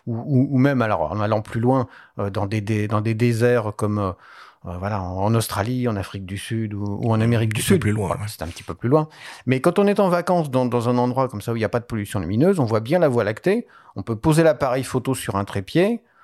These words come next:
Speaker 1: faire quelques réglages dont on pourra parler, et puis, et puis faire une pause de dix, vingt, trente secondes avec un objectif grand angle. On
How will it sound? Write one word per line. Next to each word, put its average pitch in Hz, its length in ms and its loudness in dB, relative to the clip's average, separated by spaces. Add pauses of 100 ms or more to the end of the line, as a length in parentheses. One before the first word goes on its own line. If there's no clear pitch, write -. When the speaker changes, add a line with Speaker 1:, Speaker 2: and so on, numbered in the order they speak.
(140)
Speaker 1:
faire - 180 -2
quelques 117 240 -2
réglages 120 440 2
dont 104 200 -8
on 101 60 -8
pourra 92 260 -2
parler, 160 500 2
et 113 120 0
puis, 165 340 0
et 123 60 4
puis 101 120 -8
faire 98 220 0
une 98 100 -2
pause 107 320 -4
de 98 320 0
dix, 87 360 -10
vingt, 95 180 -4
trente 98 240 -4
secondes 107 380 -2
avec 92 180 -4
un 101 60 0
objectif 98 400 -4
grand 95 260 0
angle. 175 160 4 (340)
On - 60 -12